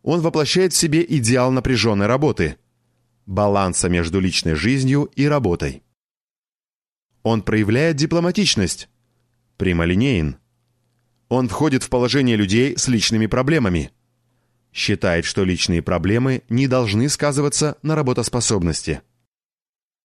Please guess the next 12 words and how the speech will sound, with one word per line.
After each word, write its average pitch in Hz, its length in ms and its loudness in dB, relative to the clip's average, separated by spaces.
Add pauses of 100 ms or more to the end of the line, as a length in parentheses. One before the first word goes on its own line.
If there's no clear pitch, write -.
(340)
Он 120 200 2
имеет 117 260 2
опыт 151 300 0
личного 170 480 0
профессионального 139 840 0
успеха, 127 580 0 (800)
успешного 95 680 -4
построения 104 680 0
организации. 101 880 -2 (1300)
Он 170 160 0
доверяет 147 400 2
окружающим, 120 800 0